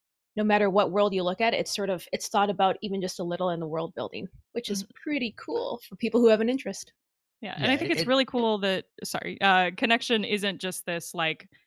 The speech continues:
Speaker 2: Band-Aid that totally fixes all of the, like,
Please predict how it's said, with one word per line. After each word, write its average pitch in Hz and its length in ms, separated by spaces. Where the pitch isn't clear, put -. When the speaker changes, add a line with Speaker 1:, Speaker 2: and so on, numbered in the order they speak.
Speaker 2:
Band-Aid 185 580
that 170 200
totally 170 680
fixes 165 480
all 165 200
of 160 120
the, 165 160
like, 165 300